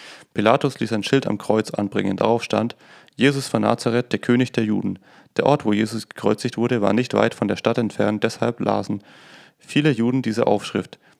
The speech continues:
Sie waren in hebräischer, lateinischer und griechischer Sprache abgefasst. Die führenden Priester sagten zu Pilatus: „Schreib nicht, der König der Juden, sondern dass dieser Mann behauptet hat, ich bin der König der Juden.“ Pilatus sagte: „Was ich geschrieben habe, habe ich geschrieben.“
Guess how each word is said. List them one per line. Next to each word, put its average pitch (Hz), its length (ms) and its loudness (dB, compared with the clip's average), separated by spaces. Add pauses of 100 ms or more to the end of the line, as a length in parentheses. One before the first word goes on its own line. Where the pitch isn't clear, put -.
Sie - 140 -2
waren 113 140 2
in 104 100 0
hebräischer, 107 460 2
lateinischer 117 580 0
und 113 80 0
griechischer 113 460 -2
Sprache 104 340 -2
abgefasst. - 640 -6 (680)
Die 117 60 -6
führenden 139 360 2
Priester 110 340 -2
sagten 104 260 -2
zu - 140 -14
Pilatus: 104 560 -2 (120)
„Schreib - 340 -2
nicht, 135 280 -2 (240)
der - 80 -4
König 127 300 0
der 104 100 2
Juden, 135 280 0
sondern 107 340 -2
dass 107 200 -2
dieser 135 240 -2
Mann 117 200 -2
behauptet 110 360 -2
hat, 113 200 -4
ich - 200 -6
bin 143 200 0
der 101 80 0
König 98 360 -4
der 104 160 -4
Juden.“ 98 300 -4 (880)
Pilatus 113 400 0
sagte: 120 460 0 (100)
„Was 110 160 0
ich 113 160 -8
geschrieben 139 420 0
habe, 120 280 0
habe 101 200 2
ich 98 100 -4
geschrieben.“ 92 500 -6